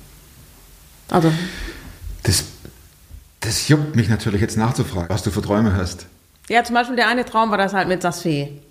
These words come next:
Speaker 1: Dass ich
Speaker 2: Aha.
Speaker 1: da noch mal hin will und, ja.
Speaker 2: Hast du das gemacht?
Speaker 1: Ja, ja, da war ich letzte Woche. Das
Speaker 2: Ah,
Speaker 1: war
Speaker 2: okay.
Speaker 1: sehr, sehr gut.
Speaker 2: War schön?
Speaker 1: Ja.
Speaker 2: Wenn dich jemand fragt, „Warum glaubst du?“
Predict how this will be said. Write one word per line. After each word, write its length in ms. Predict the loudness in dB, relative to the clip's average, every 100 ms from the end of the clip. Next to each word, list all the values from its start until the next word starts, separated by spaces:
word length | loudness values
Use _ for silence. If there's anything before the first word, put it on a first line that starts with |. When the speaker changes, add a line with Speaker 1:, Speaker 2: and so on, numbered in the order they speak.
| _ _ _ -6
Speaker 1:
Dass 140 | 0 2
ich 80 |
Speaker 2:
Aha. 60 | 4
Speaker 1:
da 160 | 4 4
noch 120 | 2
mal 160 | 2
hin 260 | 2 2 2
will 460 | 4 4 2 -2 -4
und, 360 | -2 -2 -2 -6 -14 -20 -20 -20 -20 -20 -20 _ -8
ja. 240 | -4 -4 -6 -12 -20 -4
Speaker 2:
Hast 160 | 0 0
du 20 |
das 80 | 2
gemacht? 380 | 4 2 0 -10 -6 4
Speaker 1:
Ja, 120 | 4
ja, 160 | 4
da 120 | 2 2
war 100 | 0
ich 80 |
letzte 280 | -2 -8 -10
Woche. 240 | -12 -10 -16 -18 -20 -10
Das 240 | 0 0 2
Speaker 2:
Ah, 40 |
Speaker 1:
war 60 | 2
Speaker 2:
okay. 80 | 2
Speaker 1:
sehr, 140 | 2
sehr 120 | 2
gut. 180 | -2 0
Speaker 2:
War 120 | 0
schön? 260 | 4 4 4
Speaker 1:
Ja. 160 | 2 0 -2 -14 -20 _ -20 -20 -20 -20 -20 -20 -20 0
Speaker 2:
Wenn 100 | 2
dich 120 | 4
jemand 240 | 6 6 4
fragt, 360 | 0 0 2
„Warum 280 | 2 4 4
glaubst 520 | 4 4 2 -2 -2
du?“ 200 | 0 0